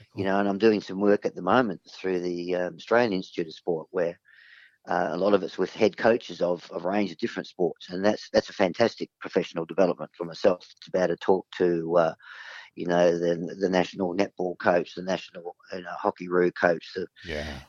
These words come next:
Speaker 1: um, you know, and it just goes on and on and on, diving coaches and, and, and, you know, a whole range of different sports, swimming and so forth. So you, you do get that cross-pollination, but not so much in, when you're there in competition 'cause you're so busy.
Speaker 2: Yeah,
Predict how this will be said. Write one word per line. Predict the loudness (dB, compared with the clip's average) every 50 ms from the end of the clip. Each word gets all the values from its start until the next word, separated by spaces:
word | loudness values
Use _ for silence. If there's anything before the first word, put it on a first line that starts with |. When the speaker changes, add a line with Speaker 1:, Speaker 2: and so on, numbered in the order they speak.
| -4 -2
Speaker 1:
um, | 0 0 0 0 -2 -4 -6 -10 -10 -12 -12
you | -10 -8 -6
know, | -4 -4 -4
and | -2 0 0 0
it | 0 -2 -4
just | -10 -2 4
goes | 6 6 6 6 6
on | 4 4 4
and | 2 0
on | 0 0 0
and | 2 4
on, | 4 4 2 2
diving | 2 4 4 6 6 4 2 0 -2 -2
coaches | 0 0 0 0 0 -2 -6 -6 -6 -6 -8 -12 -14 -12 -12
and, | -12 -12 -14 -20 _ -16 -14
and, | -14 -14 -14 -12 -6 -4
and, | -4 -4 -4 -6 -10 -10
you | -8 -6 -4
know, | -4 -4 -6 -8 _ _ _ _ 0
a | 4
whole | 4 6 8
range | 6 6 6 6 2 0
of | -2 -6
different | -6 -8 -10 -12 -14 -6
sports, | 0 2 2 2 2 -2 -10 -18 -14 -6
swimming | -2 -2 0 0 0 -2 -4 -6 -12 _ _ -20 _ -16
and | -14 -2
so | 2 4 4 4
forth. | 2 0 -6 -8 -8 -12 _ _ _ _ -20 -20 -20 -20 -20 -20 -20 _ _ _
So | 0 4 6 6 8 6
you, | 6 4 2 0 0 -2
you | -2 -2 -2 2
do | 4 4 4
get | 6 4 2 4 2
that | 0 0 0 -2
cross-pollination, | -4 -4 -4 -4 -4 -4 -2 -2 -2 -2 -2 -2 -4 -4 -4 -6 -8 -6
but | -6 -2 2
not | 2 2 4
so | 4 4 4
much | 6 4 4 2 -2
in, | -4 -4 -2
when | -2 -2 -2
you're | -2 -2 2 4
there | 4 6 6 4
in | 2 -2
competition | -4 -4 -4 -4 -4 -6 -6 -6 -6 -8
'cause | -12 -12 -12
you're | -6 -2
so | 0 0 4
busy. | 4 4 4 2 -2 -18 _ _ _
Speaker 2:
Yeah, | -14